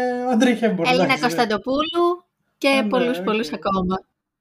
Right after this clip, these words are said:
Speaker 2: Άλλα ορχιστρικά έχουμε ή έτσι ξένα κομμάτια;
Speaker 1: Ξένο κομμάτι πολύ γνωστό,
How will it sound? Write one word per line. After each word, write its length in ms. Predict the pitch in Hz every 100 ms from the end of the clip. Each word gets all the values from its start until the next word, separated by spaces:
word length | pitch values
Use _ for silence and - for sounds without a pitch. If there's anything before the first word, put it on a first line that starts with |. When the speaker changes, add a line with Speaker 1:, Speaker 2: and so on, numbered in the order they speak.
| _ _ _
Speaker 2:
Άλλα 200 | - 277
ορχιστρικά 460 | 311 311 294 247 269
έχουμε 420 | 254 220 - 277
ή 160 | 269 233
έτσι 220 | 226 226
ξένα 320 | - 240 220
κομμάτια; 760 | 214 220 262 285 - 180 160 170 _
Speaker 1:
Ξένο 420 | - - 190 190 190
κομμάτι 400 | 175 180 185 190
πολύ 680 | - 165 165 165 156 151 147
γνωστό, 800 | 143 143 139 - 147 156 196 220